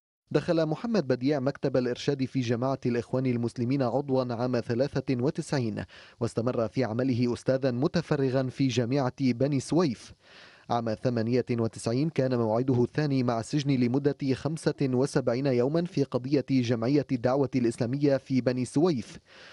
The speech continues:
خرج من السجن واختارته عام تسعة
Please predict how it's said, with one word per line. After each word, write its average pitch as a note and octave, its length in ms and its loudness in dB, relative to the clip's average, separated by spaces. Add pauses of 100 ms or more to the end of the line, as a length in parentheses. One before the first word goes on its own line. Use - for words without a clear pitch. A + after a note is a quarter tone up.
(300)
خرج A#2 340 0
من A2+ 280 0
السجن A#2+ 360 0
واختارته A#2 640 0
عام A#2+ 140 0
تسعة A#2+ 420 -4